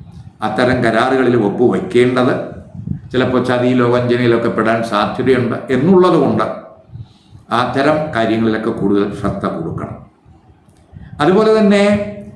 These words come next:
ഏ, കമ്മ്യൂണിക്കേഷനിൽ, കമ്മ്യൂണിക്കേഷൻ കൊണ്ട് എന്തെങ്കിലുമൊക്കെ അഭിപ്രായ വ്യത്യാസങ്ങൾ ഉണ്ടാകാം. നമ്മളെ കാര്യങ്ങളൊക്കെ, ഇപ്പം ഏതെങ്കിലും ഒരു കാര്യത്തെപ്പറ്റി അഭിപ്രായം പറയുന്നതിന് മുമ്പ്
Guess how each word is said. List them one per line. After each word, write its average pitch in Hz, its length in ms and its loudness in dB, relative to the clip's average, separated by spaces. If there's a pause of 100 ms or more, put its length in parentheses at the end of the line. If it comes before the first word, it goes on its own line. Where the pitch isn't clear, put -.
(280)
ഏ, 135 200 2
കമ്മ്യൂണിക്കേഷനിൽ, 180 920 2 (1080)
കമ്മ്യൂണിക്കേഷൻ 185 920 4
കൊണ്ട് 165 260 4
എന്തെങ്കിലുമൊക്കെ 147 1000 2
അഭിപ്രായ 123 380 0
വ്യത്യാസങ്ങൾ 117 800 0 (680)
ഉണ്ടാകാം. 113 680 -2 (800)
നമ്മളെ 147 220 2
കാര്യങ്ങളൊക്കെ, 151 960 2 (340)
ഇപ്പം - 160 -4
ഏതെങ്കിലും 160 440 4
ഒരു 160 120 2
കാര്യത്തെപ്പറ്റി 151 560 2
അഭിപ്രായം 143 540 0
പറയുന്നതിന് 143 500 2
മുമ്പ് 143 480 0